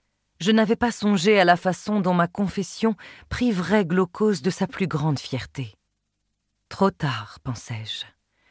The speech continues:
Trop tard pour toutes ces choses que j'aurais dû savoir. J'avais commis tant d'erreurs que je ne pouvais pas remonter jusqu'à la première dans le labyrinthe qu'elle formait.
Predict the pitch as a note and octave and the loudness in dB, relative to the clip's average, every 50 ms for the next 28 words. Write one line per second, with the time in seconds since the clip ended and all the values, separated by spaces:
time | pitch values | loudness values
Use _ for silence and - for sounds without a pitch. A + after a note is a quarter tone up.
0 | _ _ _ _ _ _ - - G3 F#3+ F3 - F#3+ F3 E3+ D#3 - - - - | _ _ _ _ _ _ -4 2 2 2 4 6 4 4 4 4 -2 -6 -8 -8
1 | E3 - - F3 E3 - - - E3+ - - - F3 E3 D#3 C#3+ - - E3+ C#3+ | -8 -8 -6 -8 -8 -8 -6 -6 -4 -4 -4 -4 -2 -2 -4 -4 -4 -6 -4 -4
2 | B2+ D3+ B2 C#3+ C#3 A#2+ C3 B2 - - C3 B2 A2+ B2+ B2 A#2 G#2+ G#2 G#2+ A2 | -2 -2 -2 -2 -4 -4 -6 -8 -6 -4 -4 -4 -4 -4 -6 -6 -6 -8 -12 -16
3 | - - - _ _ _ _ _ _ _ _ _ _ _ - - - - G3+ F3+ | -20 -20 -20 _ _ _ _ _ _ _ _ _ _ _ -16 -4 2 2 4 4
4 | G#3 G#3+ - A3 G#3 G#3 G#3+ - - - A#3 A#3 A3 F#3 G#3 G3+ F3+ E3+ G#3+ A3+ | 2 2 2 2 2 2 0 -2 0 0 0 2 2 2 2 0 0 0 0 0
5 | A#3 G#3 F3 E3+ - - - - - - - A#3 G#3 G#3+ A3+ A3 - A3+ A3 A3+ | 0 -2 -4 -6 -8 -10 -14 -20 -14 -8 -4 -2 0 0 0 0 0 0 0 0
6 | A3+ - - A#3 A3 G#3 G#3+ G#3 G#3 G#3 G3+ - A#3 A3 E3+ F#3+ F3+ - - G3+ | 2 2 2 2 2 2 2 2 0 0 -2 0 -2 -2 -2 -2 -6 -4 -2 0
7 | F#3 F#3 F3+ - - - G#3 G3+ G3 G3 G3+ A3 A3 G#3 F3 D#3+ F#3+ F#3 F3+ F3+ | 0 0 0 -2 -2 -2 0 0 2 2 2 0 0 0 0 0 0 2 2 4
8 | F#3 G3+ G3+ F3 E3 F#3 F3 E3 F3 F3+ F3 - - F3 D#3 C#3+ - - D3 A#2+ | 4 2 2 2 0 -4 -2 0 0 -2 -2 0 0 -2 -2 -2 -2 -4 -4 -4
9 | B2 B2+ A#2+ A2+ G#2+ G#2 | -4 -4 -6 -8 -10 -12